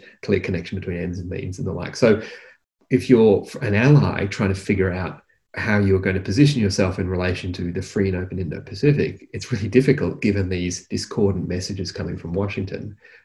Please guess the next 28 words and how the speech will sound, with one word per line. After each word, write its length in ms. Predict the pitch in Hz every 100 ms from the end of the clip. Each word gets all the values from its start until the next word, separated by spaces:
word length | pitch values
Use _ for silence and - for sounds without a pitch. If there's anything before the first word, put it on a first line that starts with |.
| _ _
The 80 | 107
other 140 | 143 160
bit 220 | 147 -
that's 200 | - -
missing 340 | 95 - 92
is 400 | 95 95 - - -
the 160 | 95 - -
disconnection 1000 | 107 - - 98 - - 104 90 87 98
from 240 | - -
an 80 | 95
American 300 | 92 87 95
policy 340 | - 151 170 113
point 240 | - 95
of 60 | 92
view 260 | 92 92 - _ _ _ _
is 500 | 117 107 98 - - -
the 140 | 107
economic 400 | 104 113 92 -
side 460 | - 92 - - - -
of 140 | 101
the 100 | 101
free 240 | 95 110 95
and 80 |
open 240 | 90 90 87
Indo-Pacific. 720 | 87 - - 95 - - -
So 160 | - -
we've 220 | 95 95
got 320 | 113 101